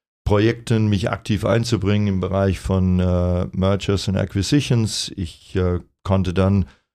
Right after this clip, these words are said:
für fast zwei Jahre eine Auslandsrevision, die bis dato nicht existierte, für diesen Konzern aufbauen.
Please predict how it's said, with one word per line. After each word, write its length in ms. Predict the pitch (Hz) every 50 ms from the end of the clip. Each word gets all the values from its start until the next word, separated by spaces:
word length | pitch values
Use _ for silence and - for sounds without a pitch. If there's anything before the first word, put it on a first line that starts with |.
| _ _ _ -
für 120 | - -
fast 260 | - 110 101 - -
zwei 260 | - - 95 98 98
Jahre 760 | 98 95 92 90 92 95 95 87 95 95 95 92 95 95 - -
eine 180 | 95 95 95
Auslandsrevision, 1000 | 92 101 120 120 120 127 117 117 - 117 104 98 104 92 92 98 101 101 101 98 90
die 200 | 101 95 90 87
bis 260 | - - 92 87 -
dato 300 | - 92 95 92 - 98
nicht 220 | 92 98 95 -
existierte, 720 | - 104 - - - 98 - - - 113 123 123 123 117 101
für 240 | - - 107 101 98
diesen 300 | 98 95 87 87 98 92
Konzern 480 | - 95 90 85 - - 92 92 90
aufbauen. 640 | - 90 92 95 92 - - 101 101 101 98 98 92